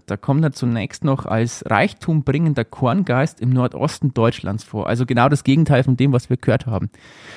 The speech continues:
Ähm, aber gleichzeitig ist es auch so, dass er sich im Raum Bayern und in Thüringen als schadenbringender Korngeist etabliert haben soll.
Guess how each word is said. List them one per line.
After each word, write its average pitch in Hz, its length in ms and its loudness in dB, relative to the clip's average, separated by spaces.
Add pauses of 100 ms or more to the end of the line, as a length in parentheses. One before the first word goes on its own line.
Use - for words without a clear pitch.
(320)
Ähm, 127 320 2
aber 120 300 0 (140)
gleichzeitig 170 640 0
ist - 100 -2
es 156 120 -4
auch - 120 -2
so, 147 160 -4
dass 131 140 -2
er 139 80 0
sich 139 160 -6
im 123 100 0
Raum 117 280 2
Bayern 143 500 0
und 123 380 0
in - 160 -8
Thüringen 156 480 2
als 113 200 -2
schadenbringender 131 840 0
Korngeist 127 760 0
etabliert 123 520 0
haben 104 240 0
soll. 95 300 -2